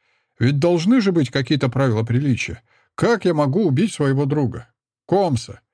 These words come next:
позвал он молодого подельника. И когда тот подошел, произнес, отвернувшись от Ильи Степановича: «Кончай его». Комса, недолго думая, выстрелил товароведу в лицо.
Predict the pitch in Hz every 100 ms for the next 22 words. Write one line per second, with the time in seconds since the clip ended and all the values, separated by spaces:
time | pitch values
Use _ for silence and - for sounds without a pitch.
0 | _ _ _ 127 120 131 123 143 113 107
1 | 107 110 120 104 98 87 90 - 113 _
2 | _ _ - 117 123 131 127 135 120 110
3 | 117 117 165 151 117 107 123 117 156 135
4 | 113 113 110 131 117 110 110 104 110 117
5 | - - 135 120 - 117 107 - _ _
6 | - 110 123 143 139 95 87 - _ _
7 | _ _ _ _ 147 156 139 151 131 135
8 | 131 120 113 135 143 131 117 131 196 -
9 | 123 113 104 113 110 110 110 151 110 113
10 | 120 117 -